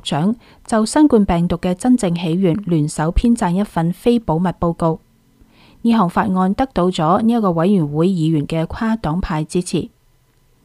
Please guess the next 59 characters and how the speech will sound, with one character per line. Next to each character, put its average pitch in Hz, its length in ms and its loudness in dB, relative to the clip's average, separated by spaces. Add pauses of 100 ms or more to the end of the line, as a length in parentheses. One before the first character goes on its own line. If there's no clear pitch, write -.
(540)
軍 320 180 0
事 202 240 0
委 185 180 2
員 220 100 2
會 156 160 0
當 226 240 2
日 180 200 0
仲 180 180 -4
批 226 220 0
准 185 200 0
咗 170 260 0
威 214 180 0
斯 220 160 -2
康 208 200 0
星 208 240 0
州 214 300 0 (260)
共 240 140 0
和 190 140 2
黨 240 240 4
眾 202 180 2
議 190 180 2
員 180 220 0 (260)
加 269 140 2
拉 285 160 2
格 208 160 -2
爾 208 80 -2
提 180 500 -2
交 220 200 0
嘅 202 80 -2
一 175 100 2
項 196 340 0 (300)
要 233 160 4
求 - 240 -2
調 175 180 0
查 175 200 -4
二 160 80 -2
零 175 280 -2
一 240 160 0
九 180 180 0
年 190 260 2 (280)
參 220 240 -2
加 202 160 0
喺 196 140 -2
武 170 180 0
漢 175 240 -2
舉 175 220 -2
行 202 180 -4
嘅 170 200 -2
世 196 160 -4
界 190 160 -2
軍 247 280 2
運 170 240 0
會 165 180 0
嘅 185 180 -2
美 165 140 0
國 175 140 -2
運 165 220 2
動 165 220 0
員 156 200 -2